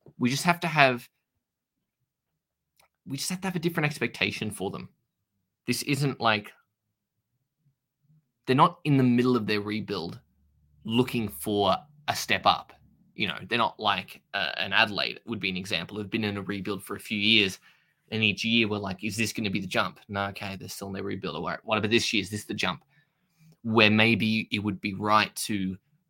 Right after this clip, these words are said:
not, not accuse a team of tanking, but it would be right to be this harsh and critical of a team for getting smashed by eighty points. Because you'd be like, "Okay, well, when, when are we gonna see the improvement?" Hawthorn, this is the year, this first year of their rebuild.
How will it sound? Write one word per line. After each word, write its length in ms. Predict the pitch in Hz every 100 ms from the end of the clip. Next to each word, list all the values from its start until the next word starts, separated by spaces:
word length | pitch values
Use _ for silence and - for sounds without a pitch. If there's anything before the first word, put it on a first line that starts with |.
| -
not, 260 | 143 139 104 120
not 120 | 110
accuse 360 | 98 110 98
a 40 | 98
team 220 | 101 95
of 100 | -
tanking, 420 | - 165 165 104
but 180 | 104 90 -
it 100 | - _ _
would 160 | 120 107
be 140 | -
right 260 | 110 104 -
to 100 | -
be 220 | 104 104 110
this 320 | 143 123 -
harsh 640 | - - 127 120 76 - -
and 140 | 107 -
critical 420 | 135 120 113 101
of 60 |
a 60 | 92
team 340 | - 85 - - _ _ _ -
for 60 |
getting 220 | - 95 92
smashed 320 | 104 92 -
by 100 | 78
eighty 200 | 98 95
points. 420 | 92 73 - - _ _ _ _ _ _ _
Because 160 | _ 113
you'd 80 | 101
be 80 |
like, 260 | 110 104 -
"Okay, 200 | 123 120
well, 180 | 113 104
when, 320 | 123 120 107
when 240 | 117 127
are 60 | 120
we 100 | 113
gonna 160 | 107 98
see 220 | - 107
the 100 | 101
improvement?" 420 | 92 143 147 180 _ _ _ _ _ _ _ _ _ _ _ -
Hawthorn, 680 | - 175 185 185 180 160 147
this 260 | 123 180 180
is 140 | 180
the 100 | 165
year, 300 | 147 156 170 127
this 240 | 127 -
first 400 | - 143 156 165
year 160 | 135 143
of 80 | 120
their 120 | 117
rebuild. 420 | 117 107 - -